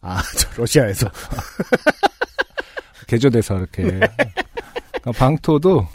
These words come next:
Speaker 1: 어딘가에 돌아다닐 수
Speaker 2: 네,
Speaker 1: 있다.
Speaker 2: 어딘가에서 새 삶을 살고 있을 수 있죠.
Speaker 1: 네.
Speaker 2: 네.
Speaker 1: 아, 방토를 몰고 다니셨던
Speaker 2: 네.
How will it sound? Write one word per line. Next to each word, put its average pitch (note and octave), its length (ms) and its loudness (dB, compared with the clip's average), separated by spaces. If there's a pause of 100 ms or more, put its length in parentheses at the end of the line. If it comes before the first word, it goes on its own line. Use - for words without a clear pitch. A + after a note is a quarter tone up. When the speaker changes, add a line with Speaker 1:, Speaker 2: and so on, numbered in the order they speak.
Speaker 1:
어딘가에 D#3+ 380 4
돌아다닐 D3 400 4
수 A2+ 120 2
Speaker 2:
네, A2 80 0
Speaker 1:
있다. A2 120 2
Speaker 2:
어딘가에서 C3+ 680 4
새 D3+ 160 -2
삶을 D3 240 2
살고 C3+ 480 0
있을 G#2 180 -4
수 - 140 -4
있죠. D2+ 340 -6 (120)
Speaker 1:
네. D#2 420 2
Speaker 2:
네. D#2+ 100 -4
Speaker 1:
아, B2 160 2
방토를 D#3 380 2
몰고 A#2+ 180 2
다니셨던 D2 540 -10
Speaker 2:
네. E2+ 200 -10